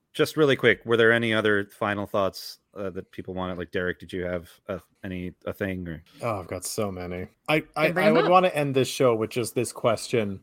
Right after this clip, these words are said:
Speaker 2: If nothing changes, let's say, all this talk about changing the formatting, the rules, the jury system, the what have you, try to balance things out or whatnot.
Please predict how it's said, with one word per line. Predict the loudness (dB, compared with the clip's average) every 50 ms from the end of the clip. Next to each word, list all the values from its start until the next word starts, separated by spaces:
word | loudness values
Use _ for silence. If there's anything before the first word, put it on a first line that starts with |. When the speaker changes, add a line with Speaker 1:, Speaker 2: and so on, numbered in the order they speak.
| _ _
Speaker 2:
If | -4 -4 -2 0
nothing | 0 4 6 6 6 6 2 2 2
changes, | 0 0 0 0 0 -2 -4 -6 -10 -10 -12 -14 -16 _ 0
let's | 0 0 0 -2
say, | -4 -2 -2 0 0 0 -2 -6 -8 _ _ _
all | -2 0 0 2
this | 0 -2 -4
talk | -2 -2 -2 -2 0 0 0
about | 0 2 2 2 0 -2 -8 _
changing | _ -6 -4 -4 -4 -4 -6 -6 -6 -6
the | -8
formatting, | -4 0 2 2 2 2 2 2 0 0 0 -2
the | -2 -4
rules, | -2 0 2 2 2 2 0 -2 -4 -4
the | -4 -2 -2 -4 -6
jury | -12 -12 -6 -4 -4 -2 -2 -2 -2 -4 -4
system, | -6 -4 -4 -4 -4 -6 -8 -8 -8 -6 -6 -8 -6
the | -4 -4 -4 -4 -6 -12 _ _
what | -2 0 2 2 2
have | 2 0 0 0 0 0 0
you, | -2 -2
try | 0 2 4 6 6
to | 6 4
balance | 4 4 4 4 2 0 -2 -4
things | -6 -4 -4 -4 -2 0
out | 2 2 2 2 2
or | 0 0
whatnot. | 0 -2 -2 -2 -4 -6 -6 -6 -8